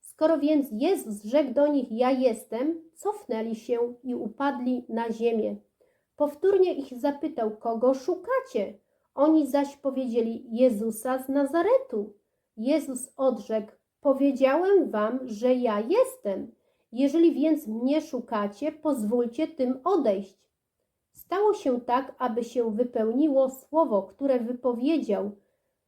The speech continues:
„Nie utraciłem żadnego z tych, których mi dałeś”. Wówczas Szymon Piotr, który miał miecz, dobył go i uderzył sługę arcykapłana i odciął mu prawe ucho, a słudze było na imię Malchos.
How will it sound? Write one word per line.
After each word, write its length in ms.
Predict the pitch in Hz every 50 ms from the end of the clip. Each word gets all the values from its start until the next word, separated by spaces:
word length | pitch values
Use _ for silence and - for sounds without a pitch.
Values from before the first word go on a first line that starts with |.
| _ -
„Nie 200 | 285 349 - -
utraciłem 840 | 339 311 - - 277 240 226 - - - 330 320 320 320 311 285 247
żadnego 680 | 220 214 254 269 254 240 262 294 339 339 285 294 302 294
z 160 | 294 - -
tych, 240 | - 381 427 415 415
których 400 | - _ - 339 349 330 - -
mi 220 | 269 320 294 -
dałeś”. 680 | - 320 330 320 254 202 190 196 202 - _ _ _ _ _ _ _ _ _ _ _
Wówczas 500 | 247 285 277 - - 302 277 277 - - -
Szymon 600 | - - - 320 349 339 330 311 320 320 311 -
Piotr, 500 | - _ 262 226 214 208 208 - - _ _
który 320 | _ _ 294 302 294 269
miał 400 | 262 269 294 302 320 320 302 262
miecz, 560 | 226 226 233 262 269 302 302 - - _ _ _ _ _ _ _ _ _ _ _ _ _ _ _ _ _
dobył 500 | 220 247 285 339 330 311 311 294 294 277
go 380 | 262 - 240 247 254 254 247 - -
i 140 | 254 247 -
uderzył 680 | - 254 247 202 247 269 302 302 285 285 262 262 262 254
sługę 520 | 254 - - 247 285 311 269 269 269 269
arcykapłana 920 | 247 233 254 - - 247 240 - 233 214 214 - 262 277 294 294 294 294 269
i 220 | - 254 233 -
odciął 540 | - 269 302 269 240 - - - 302 285 269
mu 180 | 254 247 240 233
prawe 520 | 240 - 240 247 240 240 240 233 226 240
ucho, 560 | - 254 247 226 - - - 202 208 208 - _
a 140 | - 233 220
słudze 500 | 226 - - 320 370 392 - - 311 277
było 320 | 226 247 262 262 254 240
na 160 | 240 226 226
imię 320 | - 254 247 240 240 233 226
Malchos. 760 | 226 226 233 247 262 254 - - 214 208 208 - - _ _